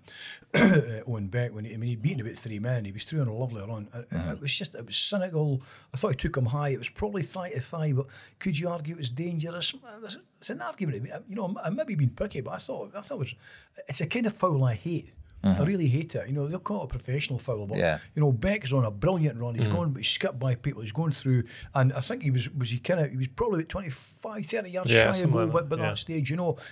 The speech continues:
Speaker 1: he's making terrific progress 'cause he's a quick laddie,
Speaker 2: Mm-hmm.
Speaker 1: and he's just taking it completely.
Speaker 2: Yeah, cynical.
Speaker 1: You know, so,
Speaker 3: He did
Speaker 1: I mean,
Speaker 3: smash him. He
Speaker 1: yeah,
Speaker 3: did.
Speaker 1: he
Speaker 2: Yeah.
Speaker 1: smashed him.
Speaker 3: Yeah.
Speaker 1: You know.
Speaker 3: I think, I mean, <clears throat> Owen Beck thought it was red card. Tim
Speaker 2: Right.
Speaker 3: Dockett thought it was probably a red card.
Speaker 2: Mm-hmm.
Speaker 3: At the time,
Speaker 1: Mm.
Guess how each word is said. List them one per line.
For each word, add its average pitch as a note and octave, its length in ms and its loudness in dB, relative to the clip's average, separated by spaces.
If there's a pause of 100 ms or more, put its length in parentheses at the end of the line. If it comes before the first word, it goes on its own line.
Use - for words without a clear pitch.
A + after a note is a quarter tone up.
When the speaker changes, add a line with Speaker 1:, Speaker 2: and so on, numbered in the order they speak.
Speaker 1:
he's B2 140 0
making C#3 880 2
terrific C#3+ 400 0
progress C3+ 380 2
'cause A2+ 100 -6
he's G2+ 100 -2
a F#2+ 40 0
quick D#3+ 260 -4
laddie, A#2+ 420 0
Speaker 2:
Mm-hmm. F#3 260 2
Speaker 1:
and - 20 0
he's B3+ 160 0
just - 180 0
taking - 300 2
it - 140 2
completely. B3+ 500 -8
Speaker 2:
Yeah, F#2+ 240 8
cynical. G#2+ 260 0
Speaker 1:
You F#3+ 80 4
know, A#3 140 4
so, A3+ 400 2 (100)
Speaker 3:
He - 60 2
did G#2+ 100 6
Speaker 1:
I A#2 40 8
mean, - 40 8
Speaker 3:
smash - 400 2
him. B2 100 -10 (120)
He - 120 -8
Speaker 1:
yeah, E3 140 0
Speaker 3:
did. C3+ 100 -2
Speaker 1:
he D#3 120 0
Speaker 2:
Yeah. F3 140 4
Speaker 1:
smashed - 180 -4
him. B2+ 60 -2
Speaker 3:
Yeah. A2 60 2
Speaker 1:
You G2+ 100 2
know. C3+ 140 -6 (160)
Speaker 3:
I C3 60 2
think, C3+ 340 6 (360)
I - 40 12
mean, C#3 380 8
<clears throat> - 560 -8
Owen C3 140 12
Beck A#2 180 10
thought A#2+ 160 6
it A2+ 40 8
was G2+ 140 0
red G#2+ 160 4
card. A2 260 4 (180)
Tim - 140 4
Speaker 2:
Right. G2+ 100 12
Speaker 3:
Dockett G#2 340 4
thought A#2 140 0
it - 60 -2
was - 80 -10
probably G2+ 260 -4
a G2 40 -4
red G2 140 -4
card. G#2 300 -2
Speaker 2:
Mm-hmm. G#2 220 4 (360)
Speaker 3:
At A#2+ 140 8
the A2+ 80 8
time, B2+ 560 6
Speaker 1:
Mm. A2+ 220 -4